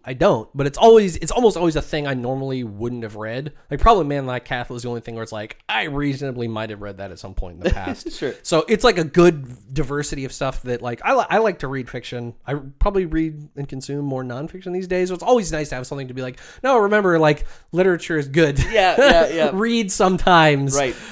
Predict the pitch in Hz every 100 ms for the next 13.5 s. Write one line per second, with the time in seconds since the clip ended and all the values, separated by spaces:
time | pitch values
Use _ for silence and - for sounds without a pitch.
0 | 190 - 160 143 131 131 226 247 165 185
1 | 160 151 131 127 117 117 - - 135 127
2 | - 175 - 147 165 185 233 170 160 151
3 | 113 104 98 95 - _ _ - 135 123
4 | 120 120 117 117 113 113 120 151 180 233
5 | - - - 175 127 _ _ - 123 117
6 | 110 - - 127 117 117 113 101 113 -
7 | - 110 104 107 - 123 123 117 - -
8 | - 117 107 101 107 _ _ - 135 117
9 | 98 98 110 - 113 117 110 113 113 113
10 | 139 135 143 143 147 143 139 - 151 190
11 | 196 - - - _ _ _ 127 120 117
12 | 185 254 - 160 196 202 - 180 170 160
13 | - 156 151 147